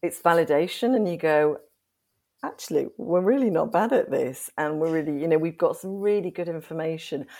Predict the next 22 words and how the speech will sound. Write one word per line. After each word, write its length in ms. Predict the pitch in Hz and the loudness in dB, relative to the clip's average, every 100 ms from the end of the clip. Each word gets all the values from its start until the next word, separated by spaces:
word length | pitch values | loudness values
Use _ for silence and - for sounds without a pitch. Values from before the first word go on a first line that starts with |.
| - - | -20 -8
And 140 | 185 185 | -6 -2
so 180 | - 208 | 2 2
it 180 | 185 | 2
is 240 | 202 214 202 | 0 0 0
that 180 | 180 - | -8 -8
we're 80 | - | -8
thinking, 340 | 180 175 180 | -12 -10 -10
"Well, 140 | 190 190 | -8 -8
if 140 | - | -6
people 340 | 247 277 349 | -6 -6 -6
want 400 | 311 269 262 254 | -4 0 -2 -2
us 180 | 175 151 | -8 -10
to 120 | - - | -14 -16
talk 640 | - 123 127 - - - _ - _ - | -6 -4 -2 -6 -12 -20 _ -20 _ -8
and 220 | 160 156 | -6 -4
people 340 | 180 180 185 175 | -4 -4 -4 -4
want 360 | 160 170 - | -2 -2 -4
to 180 | - 170 | -12 -14
hear 440 | - 165 165 156 151 | -4 2 4 4 4
our 100 | 147 | 0
message 760 | 160 - - - - - - _ _ _ _ 156 | -4 -10 -10 -10 -10 -14 -20 _ _ _ _ -8
and 500 | 160 156 160 156 | -6 -4 -4 -6